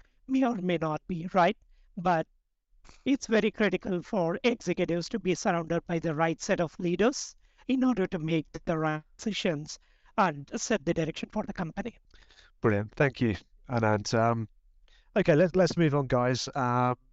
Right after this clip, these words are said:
Speaker 2: and talk about the topic that, um, Ladan put look forward, um, which I know is, uh,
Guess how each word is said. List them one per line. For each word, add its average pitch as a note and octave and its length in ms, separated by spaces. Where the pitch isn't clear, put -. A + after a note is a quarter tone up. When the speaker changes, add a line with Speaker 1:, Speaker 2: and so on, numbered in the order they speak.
Speaker 2:
and B2+ 460
talk - 320
about A#2+ 220
the A#2 100
topic B2 400
that, - 280
um, A2 260
Ladan A#2+ 320
put B2 160
look C3+ 140
forward, A#2+ 380
um, G#2+ 420
which B2 180
I A#2+ 40
know A#2+ 220
is, A2+ 180
uh, A2 380